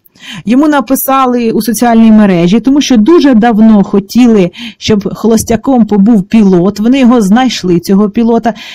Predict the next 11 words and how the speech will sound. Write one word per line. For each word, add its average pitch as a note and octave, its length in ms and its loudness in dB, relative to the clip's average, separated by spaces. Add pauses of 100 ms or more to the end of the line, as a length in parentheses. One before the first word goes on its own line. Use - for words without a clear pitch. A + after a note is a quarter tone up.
(120)
Він, D4 140 2
по-моєму, C#4 420 2
чи - 160 -2
півроку, B3+ 580 0
чи A3 120 -2
декілька, A#3+ 420 -2
чи A#3 140 -4
місяців A#3 440 0
три G3 380 -2 (260)
не B3+ 180 2
відповідав G3+ 1000 0